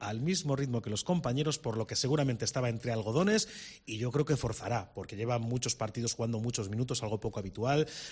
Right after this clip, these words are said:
Además, la exigencia física de jugar en segunda división, categoría a la que no está acostumbrado, pues le ha jugado una mala pasada, y pensábamos que iba a ser baja segura este fin de semana, con lo que ya empezábamos a aventurar qué alternativas podía tener Romo en ataque, como poner a Alfon, que parecía que era la alternativa,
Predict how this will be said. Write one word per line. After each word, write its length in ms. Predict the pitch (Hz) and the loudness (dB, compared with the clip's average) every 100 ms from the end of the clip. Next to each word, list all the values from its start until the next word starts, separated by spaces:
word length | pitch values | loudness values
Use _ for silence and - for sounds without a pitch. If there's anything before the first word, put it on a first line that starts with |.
| - | -8
Además, 360 | 101 107 120 | -4 -2 0
la 60 | 113 | 0
exigencia 420 | - 107 120 113 | -2 -2 -2 -2
física 420 | 113 113 113 110 | 0 0 0 0
de 60 | 107 | -2
jugar 240 | - 117 113 | 0 0 2
en 60 | |
segunda 320 | - 110 120 | 0 2 2
división, 480 | 110 98 - 131 120 | 2 2 2 2 0
categoría 400 | 107 98 98 110 | -2 -4 -2 0
a 40 | 113 | 0
la 60 | |
que 80 | - | 0
no 80 | 113 | -2
está 140 | 120 | -2
acostumbrado, 540 | 104 - 104 120 120 110 - - - | -4 -4 0 2 2 0 -8 -14 -10
pues 200 | - 110 | -2 2
le 80 | 120 | 4
ha 140 | 123 120 | 4 4
jugado 260 | 123 123 127 | 4 4 4
una 100 | 120 | 4
mala 200 | 123 113 | 2 2
pasada, 440 | 113 151 165 170 170 | 2 4 4 2 0
y 100 | 139 | -2
pensábamos 540 | 123 117 160 160 151 | 0 2 2 2 0
que 100 | - | 2
iba 80 | 147 | 0
a 20 | |
ser 220 | - 135 | 2 0
baja 240 | 131 143 135 | 0 0 0
segura 340 | - 131 156 | 0 2 2
este 180 | - 131 | 0 0
fin 140 | 156 | 0
de 80 | 143 | 2
semana, 380 | - 117 170 190 | 2 0 0 0
con 100 | 117 | 0
lo 60 | 110 | 0
que 80 | |
ya 80 | 117 | 0
empezábamos 420 | 123 123 127 120 | 0 2 2 2
a 40 | 113 | 2
aventurar 500 | 107 131 139 165 - - - - | 0 0 0 0 -4 -10 -16 -2
qué 120 | 131 | 0
alternativas 680 | 123 127 120 110 175 147 | 2 0 0 -2 0 0
podía 300 | - 107 120 | 0 0 0
tener 220 | 117 120 117 | 2 0 2
Romo 340 | 143 139 107 - - - | 2 2 0 -4 -16 -6
en 200 | 113 107 | -4 -2
ataque, 380 | 107 170 180 208 | 0 0 0 -2
como 180 | 117 107 | -2 -2
poner 220 | 117 123 | 2 2
a 120 | 110 | 4
Alfon, 360 | 139 165 226 233 | 4 2 -2 -2
que 120 | 110 | -4
parecía 340 | 101 101 120 | -4 -2 -2
que 60 | 113 | -2
era 80 | 117 | -2
la 80 | 110 | -2
alternativa, 600 | 110 104 104 123 123 | -2 -4 -4 0 0